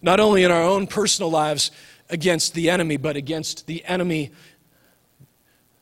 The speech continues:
in the world, entrenched in the kingdoms of this world. And I've read the end, it's gonna be awesome.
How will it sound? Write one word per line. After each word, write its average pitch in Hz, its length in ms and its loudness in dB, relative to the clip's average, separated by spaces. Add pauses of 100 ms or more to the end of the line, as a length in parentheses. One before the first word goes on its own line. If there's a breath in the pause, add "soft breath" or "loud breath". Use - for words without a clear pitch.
(300)
in 151 140 -6
the 139 40 -2
world, 127 380 -2
entrenched 123 540 -6 (280 soft breath)
in 143 140 -10
the 131 60 -8
kingdoms 156 440 -2
of 127 120 -8
this 127 200 -4
world. 113 440 -6 (2250 soft breath)
And 123 120 -6
I've 131 160 -6
read 175 200 2
the 160 160 0
end, 175 160 -8
it's 127 100 -10
gonna 151 160 -8
be 127 260 -12
awesome. 101 460 -6